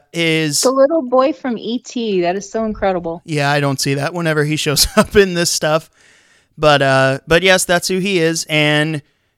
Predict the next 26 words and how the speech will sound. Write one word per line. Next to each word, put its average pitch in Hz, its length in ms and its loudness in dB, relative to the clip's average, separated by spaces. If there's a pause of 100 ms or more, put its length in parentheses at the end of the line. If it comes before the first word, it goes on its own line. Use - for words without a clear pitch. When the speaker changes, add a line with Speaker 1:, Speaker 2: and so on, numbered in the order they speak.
(320)
Speaker 1:
he 180 420 -2
is 160 160 0
bringing 180 640 0
Danny 170 400 0
in 170 220 -4
to 170 120 -6
be 170 160 -4
a 170 60 0
nanny 165 340 0
'cause 156 240 -6
he's 165 640 -4
always 165 360 2
working, 156 460 0
never 156 300 2
at 151 100 -4
the 156 60 -6
house, 147 360 0
never 147 260 0
visits 143 380 -2
or 143 120 0
anything. 139 520 -4 (720)
And 170 360 -2
she 165 240 0
arrives. 156 500 4
She 170 260 -2
meets 151 540 -2